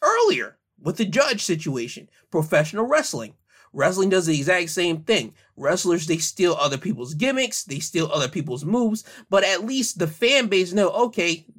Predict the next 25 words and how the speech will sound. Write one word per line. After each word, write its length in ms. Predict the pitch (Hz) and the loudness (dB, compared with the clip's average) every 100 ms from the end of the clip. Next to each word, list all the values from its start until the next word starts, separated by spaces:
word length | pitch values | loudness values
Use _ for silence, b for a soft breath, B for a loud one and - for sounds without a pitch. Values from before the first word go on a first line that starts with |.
| _ | _
you 420 | 147 185 247 254 - | -4 2 2 2 -2
stole 340 | - 208 202 | 0 2 4
that 220 | 196 190 | 4 2
from 200 | 202 175 | 0 -2
there, 340 | 143 135 131 156 B B | 0 0 0 -2 B B
and 240 | 156 156 135 | -2 0 0
we 100 | 165 | 2
know 140 | 180 | 2
you're 140 | 156 | 2
paying 440 | 143 190 151 - - _ _ _ _ _ _ _ _ | 0 0 0 -2 -10 _ _ _ _ _ _ _ _
homage 800 | - 208 214 208 196 190 185 156 | -2 4 6 6 6 6 2 0
or 260 | 135 131 - | 0 0 4
homage 520 | 165 175 170 156 - | 4 6 2 0 -4
to 160 | - 190 | -2 -2
the 80 | 160 | 0
person 360 | 165 156 151 | 0 0 0
because 280 | 139 156 151 | -4 -2 0
they 220 | 175 226 | 2 2
steal 340 | 214 - 170 147 | 0 0 0 2
that 200 | 156 160 | 2 0
stuff 320 | - 131 127 _ - | -2 -6 -6 _ -18
years 640 | 175 156 226 254 233 151 | -6 0 2 2 0 0
later 360 | 147 135 127 - B B 165 | -2 0 -2 -4 B B 0
after 360 | 147 147 147 | 0 2 0
it's 160 | 127 | -2